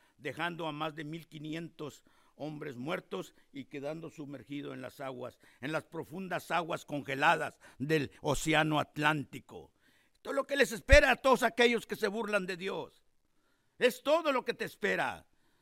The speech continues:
La perdición total. La perdición total. Otro ejemplo, Marilyn Monroe. Marilyn Monroe,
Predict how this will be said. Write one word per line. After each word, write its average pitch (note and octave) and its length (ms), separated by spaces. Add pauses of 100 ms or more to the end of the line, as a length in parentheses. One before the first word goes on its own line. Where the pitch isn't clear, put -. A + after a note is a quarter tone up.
(140)
La F#3+ 200
perdición A#3 680
total. B3+ 840 (720)
La G3 180
perdición A3 600
total. A#3 640 (340)
Otro C#4+ 400
ejemplo, F#3+ 680 (220)
Marilyn C4 520
Monroe. A3+ 680 (440)
Marilyn C4 540
Monroe, A#3 460